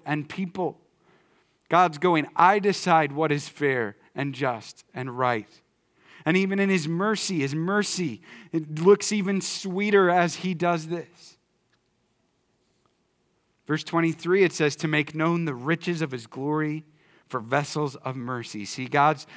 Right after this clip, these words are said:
displaying even his restraint as to an act of showing his power. This concept of meekness, which is power under control, is definitely power.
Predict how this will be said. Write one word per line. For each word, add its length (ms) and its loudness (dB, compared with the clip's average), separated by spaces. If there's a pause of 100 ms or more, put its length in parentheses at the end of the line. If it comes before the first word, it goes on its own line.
(140)
displaying 840 0
even 340 -2
his 260 -4
restraint 960 -2
as 260 0 (320)
to 220 -4
an 160 -2
act 400 2
of 80 -6
showing 380 0
his 180 -2
power. 580 2 (1200)
This 140 -6
concept 640 2 (220)
of 180 2
meekness, 720 -2
which 140 -10
is 100 -10
power 540 4
under 240 2
control, 840 0 (180)
is 220 -2
definitely 840 2
power. 600 4